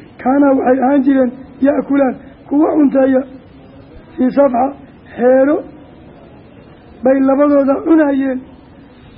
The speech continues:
fa sabbaxati safxa, xeeradii baa subxaanallaysatay. Farxa dartii, labadaa nin cunaysa, hadday aragtay, oy labadoodu dhacayso, aw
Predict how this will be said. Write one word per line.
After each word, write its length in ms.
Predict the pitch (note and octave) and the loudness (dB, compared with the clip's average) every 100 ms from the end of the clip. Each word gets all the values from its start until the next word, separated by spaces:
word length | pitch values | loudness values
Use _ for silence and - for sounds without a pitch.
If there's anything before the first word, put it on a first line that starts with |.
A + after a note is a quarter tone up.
| - | -6
fa 120 | C#4 | -4
sabbaxati 600 | C#4 C4 C#4+ C4+ C4 C#4 C#4 | -2 -4 -4 -2 -4 -4 -4
safxa, 380 | C4+ C#4 - E4+ F4 - - - - - - - - - - - - - | -2 -2 -2 -2 -2 -6 -20 -20 -20 -20 -20 -20 -20 -20 -20 -20 -20 -14
xeeradii 400 | - C#4+ D4+ C#4+ C4 | -4 -2 0 -2 -2
baa 120 | B3 | -6
subxaanallaysatay. 720 | A#3+ G3+ A#3 A3+ G#3+ F3+ - - - - - - - - - - - - - | -6 -2 -2 -2 -6 -8 -14 -18 -20 -20 -20 -20 -20 -20 -20 -20 -20 -20 -2
Farxa 260 | E4+ - C4+ | 0 0 -2
dartii, 320 | C#4+ C#4+ - - - - - - - - C4 | -4 -6 -10 -20 -20 -20 -20 -20 -20 -12 -4
labadaa 400 | C4+ C#4+ C4+ C4 | 0 2 2 2
nin 160 | B3+ - | 0 2
cunaysa, 360 | D4 C#4 - - - - - - | 2 0 -2 -12 -20 -20 -20 -6
hadday 280 | C4 C4 D#4 | -2 2 2
aragtay, 440 | C#4 C4+ B3 B3+ C4 - - - - - - | 2 0 -2 -4 -6 -12 -20 -20 -20 -20 -6
oy 80 | C4 B3+ | -2 0
labadoodu 380 | C4+ D4 C#4 D4 | 2 2 2 0
dhacayso, 320 | D4+ G4 A3 B3 - - | -2 -4 -6 -8 -14 -10
aw 80 | - | -4